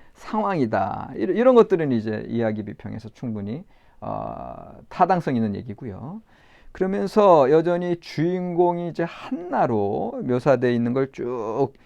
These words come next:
얘기하죠. 어, 삼백삼십일 쪽에 그 중간 단락 맨 마지막 문장 보면 여기에 주인공은 한나가 되는 것이다. 그러니까 지금 사무엘서의 시작 자체도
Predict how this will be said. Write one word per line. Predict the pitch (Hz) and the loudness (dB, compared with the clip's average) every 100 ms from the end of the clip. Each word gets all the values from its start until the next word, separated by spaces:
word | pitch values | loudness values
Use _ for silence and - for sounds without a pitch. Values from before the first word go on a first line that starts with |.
| _ 110 | _ -2
얘기하죠. | 113 139 135 113 95 113 _ _ _ _ _ | -2 -2 -6 -6 -10 -10 _ _ _ _ _
어, | 120 113 113 | -6 -4 -6
삼백삼십일 | 127 - 175 175 - 175 - 156 127 123 117 | -8 -6 -2 -2 -2 -6 -4 -2 -2 -2 -4
쪽에 | 127 117 113 117 113 113 190 247 | -4 -2 0 0 0 0 -4 -6
그 | 123 | -10
중간 | 113 135 131 123 | -4 0 2 2
단락 | 113 107 110 - _ - - | 2 2 0 -4 _ -20 -4
맨 | 113 120 | 0 4
마지막 | 110 113 117 | 4 4 2
문장 | 110 107 107 107 | 2 2 -2 -2
보면 | 110 127 | -4 0
여기에 | 120 113 196 247 | 2 2 2 -2
주인공은 | 226 185 185 180 180 180 - - | -2 -4 -2 -2 -2 -6 -14 -20
한나가 | - - 262 262 226 214 | -14 -8 -6 -4 -4 -4
되는 | 180 165 | -6 -8
것이다. | 151 127 - 120 | -8 -8 -8 -6
그러니까 | 117 226 208 | -4 -4 -2
지금 | 214 247 _ _ _ _ | -2 -4 _ _ _ _
사무엘서의 | - 254 285 269 262 233 233 220 | -10 -6 -4 -2 -2 -2 0 0
시작 | 214 - 233 233 220 | 0 -8 -8 -8 -8
자체도 | - 190 - - 190 180 214 214 | -10 -12 -10 -6 -4 -4 -6 -6